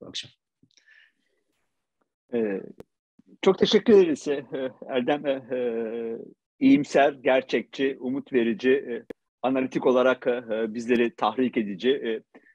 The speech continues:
Speaker 2: samimi düşünceleriniz için. E, e, ben, e, e, tüm, e, e, meslektaşlarım, genç meslektaşlarım, e, konu-, konuklarımız adına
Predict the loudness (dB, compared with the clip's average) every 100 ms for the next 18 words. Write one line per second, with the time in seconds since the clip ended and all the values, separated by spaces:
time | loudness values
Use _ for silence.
0 | _ _ -4 0 2 0 -2 -4 -2 0
1 | -2 -4 -8 -8 -10 -4 -4 -6 _ _
2 | _ _ _ _ _ _ -12 -6 -6 0
3 | 0 2 0 0 -4 -4 -6 _ _ _
4 | _ -2 0 2 0 -2 _ -14 -10 -8
5 | -6 -6 -6 -8 0 0 4 0 4 2
6 | 2 0 2 2 2 2 -4 0 -2 0
7 | -4 -4 -4 -4 -6 -10 -10 -14 -4 0
8 | 0 0 -4 -14 _ -4 -2 0 2 2
9 | 0 0 -2